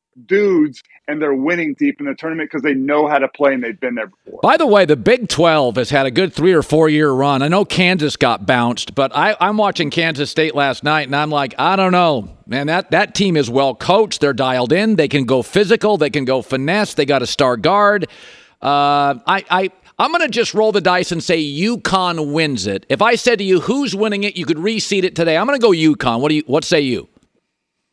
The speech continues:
Speaker 1: So I've been on the Houston Cougar, uh, train from the start of the season, and they've given me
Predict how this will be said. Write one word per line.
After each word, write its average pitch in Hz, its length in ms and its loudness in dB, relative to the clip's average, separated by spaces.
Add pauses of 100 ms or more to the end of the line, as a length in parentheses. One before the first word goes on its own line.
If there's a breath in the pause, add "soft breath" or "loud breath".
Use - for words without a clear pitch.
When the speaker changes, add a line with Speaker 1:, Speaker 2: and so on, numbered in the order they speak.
(180)
Speaker 1:
So - 380 0
I've 170 640 0
been 185 260 6
on 170 280 4
the 147 80 8
Houston 165 640 0
Cougar, 147 640 4
uh, 123 360 4 (340)
train 160 580 -2
from 156 140 -4
the 135 80 -2
start 147 320 2
of 139 60 -4
the 143 80 -4
season, 151 400 0
and 151 180 -4
they've 180 160 0
given 185 220 2
me 156 160 -2